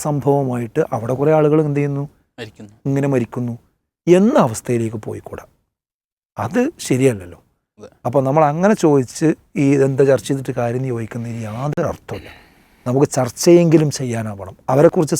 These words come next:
Speaker 1: സംസാരിക്കാനെങ്കിലും നമുക്ക് കഴിയണം. അതെങ്കിലും നമ്മൾ ചെയ്യുന്നില്ല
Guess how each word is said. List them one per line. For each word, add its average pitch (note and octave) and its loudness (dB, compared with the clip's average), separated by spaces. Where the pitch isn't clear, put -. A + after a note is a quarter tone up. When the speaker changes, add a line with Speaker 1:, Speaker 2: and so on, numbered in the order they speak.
Speaker 1:
സംസാരിക്കാനെങ്കിലും D#3 2
നമുക്ക് A#2+ -6
കഴിയണം. G#2 -10
അതെങ്കിലും F#3+ 8
നമ്മൾ E3 8
ചെയ്യുന്നില്ല C#3 0